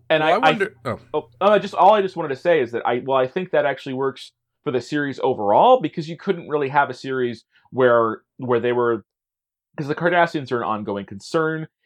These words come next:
Speaker 1: and you have to be, you have to like them enough at least to, like, be interested when we deal with some of the Cardassian stuff later on. They, they can be an enemy, but they can also,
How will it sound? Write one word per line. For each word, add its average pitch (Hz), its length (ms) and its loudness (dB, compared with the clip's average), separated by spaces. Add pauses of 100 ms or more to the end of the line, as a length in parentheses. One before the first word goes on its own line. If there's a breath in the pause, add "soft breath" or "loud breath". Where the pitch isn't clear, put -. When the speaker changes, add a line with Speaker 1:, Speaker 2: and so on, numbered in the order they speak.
(140)
Speaker 1:
and 120 460 0
you 123 120 -4
have 131 240 2
to 120 80 -12
be, 117 180 -4 (100)
you 123 140 -4
have 139 120 0
to - 80 -8
like 120 220 0
them 123 140 -4
enough 110 220 -4
at - 60 -18
least 110 280 -8
to, 110 80 -2
like, 95 320 -2 (260)
be 127 100 0
interested - 460 -4
when 107 80 -4
we 107 140 -4
deal 110 220 2
with 110 100 -2
some 104 180 -4
of 101 60 -4
the 101 60 -4
Cardassian 107 520 0
stuff 104 260 -4
later 104 260 0
on. 123 240 2
They, 131 180 0
they 117 120 0
can 139 220 -4
be 151 120 2
an 147 80 2
enemy, 147 240 -2
but 131 140 -6
they 117 60 -2
can 113 160 -6
also, 110 480 -2